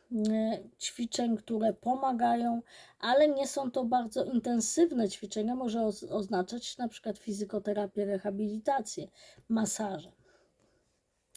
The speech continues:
E, dalej, ostrzeżenia. Siedem buław, e, mówi nam, że karta ostrzega przed naciskami innych osób, które będą coś chciały od nas i będą od nas coś wymuszały. To jest ostrzeżenie.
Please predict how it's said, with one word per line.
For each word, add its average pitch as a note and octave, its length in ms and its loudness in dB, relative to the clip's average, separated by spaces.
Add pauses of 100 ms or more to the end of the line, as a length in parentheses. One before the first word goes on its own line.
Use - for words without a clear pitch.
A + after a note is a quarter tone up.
(840)
E, G#3+ 720 6
dalej, G3 640 2
ostrzeżenia. A3 880 0
Siedem C4 560 2
buław, A#3+ 480 2
e, A3+ 120 0
mówi G#3+ 400 2
nam, G#3+ 300 2
że G#3 360 0
karta G#3 340 -4
ostrzega G3 580 -4
przed - 460 -4 (260)
naciskami A3+ 1000 0
innych G#3+ 400 0
osób, G#3+ 400 -6 (380)
które G#3+ 340 4
będą G#3+ 760 4
coś - 520 -2
chciały G#3+ 440 2
od G3+ 160 0
nas G#3 260 -2
i G#3 60 -4
będą G#3 380 2
od F#3 160 -4
nas G3+ 260 -6
coś F#3 260 -2
wymuszały. F#3+ 760 0
To - 140 0
jest F#3 200 2
ostrzeżenie. G3 760 -4